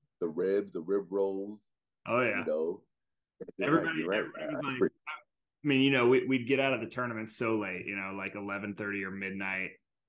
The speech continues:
Speaker 2: at best. You know, that's, like, best case
Speaker 1: Yeah.
Speaker 2: scenario. But almost every restaurant near where we're staying in Aventura is closed by the time we leave. So it's basically, like, Uber Eats every night.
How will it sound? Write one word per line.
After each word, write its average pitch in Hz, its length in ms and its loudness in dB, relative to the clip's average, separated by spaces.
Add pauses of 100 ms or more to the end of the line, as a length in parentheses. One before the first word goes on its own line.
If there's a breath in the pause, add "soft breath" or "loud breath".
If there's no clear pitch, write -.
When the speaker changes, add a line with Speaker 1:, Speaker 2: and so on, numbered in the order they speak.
(120)
Speaker 2:
at 101 300 -4
best. 95 540 0 (100)
You 107 80 -4
know, 104 80 2
that's, 113 180 2
like, 90 220 -4
best 104 280 -2
case 98 140 0
Speaker 1:
Yeah. - 60 0
Speaker 2:
scenario. - 1080 -6
But 117 60 -2
almost 107 380 -2 (260)
every 113 280 2
restaurant 101 600 -2
near 101 160 -4
where 98 160 -2
we're 98 100 -6
staying 101 380 -2
in 95 60 -6
Aventura 95 460 -4
is - 120 -6
closed 101 460 -4
by 95 100 -6
the 95 80 -6
time 98 240 -6
we 92 80 -6
leave. 92 360 -2
So 95 120 -8
it's 92 140 -10
basically, 98 360 -6
like, 92 240 -6 (380 loud breath)
Uber 117 320 6
Eats 117 300 2
every 104 260 -2
night. 101 400 -2